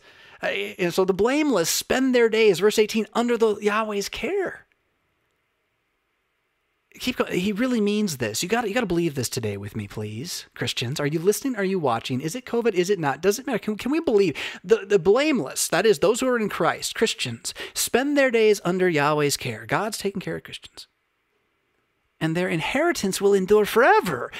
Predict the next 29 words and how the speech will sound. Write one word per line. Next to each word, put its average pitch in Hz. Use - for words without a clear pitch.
that 208
what 226
is 220
truly 240
yours 190
will 147
be 151
there 147
forever. 147
So, 185
okay, 180
well, 147
I'm 160
watching 175
all 165
this -
other 247
stuff 160
die, 233
then 156
right, 196
so 175
that's 175
the 214
things 208
that 180
are 151
not 135
forever. 113